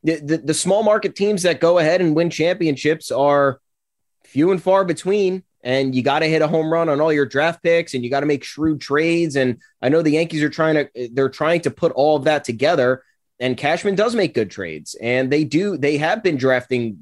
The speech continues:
well, at least somewhat recently, but they had a bad streak of draft picks. They had a couple of trades blow up in their face, and then they go silent on the free agent market outside of Gerrit Cole. So,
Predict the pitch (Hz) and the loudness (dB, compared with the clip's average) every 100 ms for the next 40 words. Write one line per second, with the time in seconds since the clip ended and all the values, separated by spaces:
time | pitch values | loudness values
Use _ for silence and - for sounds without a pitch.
0 | 98 107 123 120 117 117 113 123 123 - | -10 0 2 2 0 -2 -2 -2 -2 -4
1 | _ - 139 123 123 120 123 - 107 110 | _ -6 -2 0 0 -2 -2 -4 -6 -4
2 | 107 113 - _ - 113 143 170 131 120 | -2 -2 -4 _ -6 -2 0 -2 -2 0
3 | 160 175 - _ - - 147 170 208 135 | 0 0 -6 _ -18 -4 -2 0 -2 -2
4 | 123 120 - 117 - - - _ _ _ | -2 -2 -2 -2 -2 -10 -14 _ _ _
5 | _ 135 139 131 131 120 - _ - 143 | _ -2 0 2 2 0 -6 _ -6 -2
6 | 180 180 185 175 170 170 165 - 131 160 | -2 -2 -2 -2 0 -2 -2 -2 0 2
7 | 170 180 185 - 113 131 160 - _ _ | 0 -2 -2 -2 -4 -4 -4 -8 _ _
8 | _ - 127 147 160 165 175 170 143 160 | _ -4 0 2 2 2 0 0 -2 -2
9 | 185 196 190 202 220 254 208 147 143 156 | 0 0 -2 -4 -4 -2 -2 0 0 0
10 | 160 160 170 175 175 180 165 165 - 170 | 0 0 -2 0 2 0 -2 -8 -4 -2
11 | 208 208 247 202 104 - 147 147 147 135 | -2 0 0 0 -2 -2 0 2 0 -6